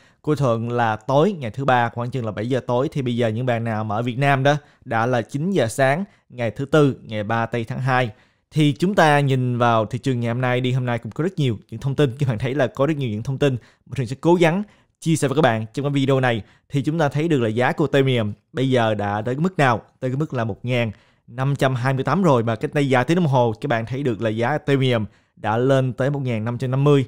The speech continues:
Có thể là nhiều bạn nói là Ethereum vẫn chưa qua khỏi cái đỉnh cao của những sàn trước đây,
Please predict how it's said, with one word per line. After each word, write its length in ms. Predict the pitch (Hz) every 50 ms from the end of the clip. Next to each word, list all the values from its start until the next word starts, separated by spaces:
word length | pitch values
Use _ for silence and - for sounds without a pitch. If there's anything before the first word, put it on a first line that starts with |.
| _ _ _ _ _ -
Có 60 | -
thể 120 | 175 175 180
là 80 | 185
nhiều 160 | 170 147 147
bạn 260 | 139 123 120 127 139 143
nói 200 | 143 143 175 208
là 160 | 185 151 131
Ethereum 580 | 123 117 - 151 147 139 139 127 117 110 92 90
vẫn 200 | 98 107 117 120
chưa 220 | - 165 160 156
qua 340 | 147 135 143 135 131 127 131
khỏi 120 | 120 117
cái 100 | 110 131
đỉnh 160 | 117 113 131 135
cao 320 | - 143 135 131 127 123
của 160 | 117 - 131
những 240 | 120 117 110 107 117
sàn 340 | 127 - 131 120 113 107 104 107 -
trước 140 | - 190 160
đây, 220 | 160 151 147 139